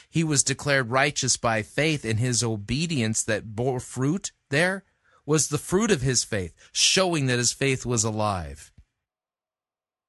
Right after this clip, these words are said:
What the Bible teaches regarding Noah is opposite of what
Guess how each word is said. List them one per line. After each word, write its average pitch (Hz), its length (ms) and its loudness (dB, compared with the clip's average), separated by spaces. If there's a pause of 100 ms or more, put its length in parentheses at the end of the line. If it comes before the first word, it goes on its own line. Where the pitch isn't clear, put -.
(1600)
What 110 160 -8
the 110 60 -8
Bible 127 380 -2
teaches 110 480 -6
regarding 98 480 -4
Noah 101 300 -4
is - 300 -4
opposite 101 540 -4
of 90 140 -12
what 92 320 -8